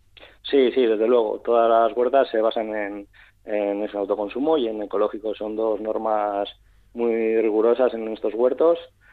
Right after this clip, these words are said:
y, bueno, se trata de eso. Realmente el,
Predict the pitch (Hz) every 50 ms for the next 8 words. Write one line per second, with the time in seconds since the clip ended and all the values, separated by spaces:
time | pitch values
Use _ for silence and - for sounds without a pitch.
0 | _ _ _ _ _ _ _ _ - 113 107 107 107 104 104 107 104 101 101 104
1 | - 104 98 107 104 98 113 110 110 110 107 - - 104 101 98 98 104 101 101
2 | 107 107 110 - 127 117 117 113 107 104 107 101 101 98 98 95 95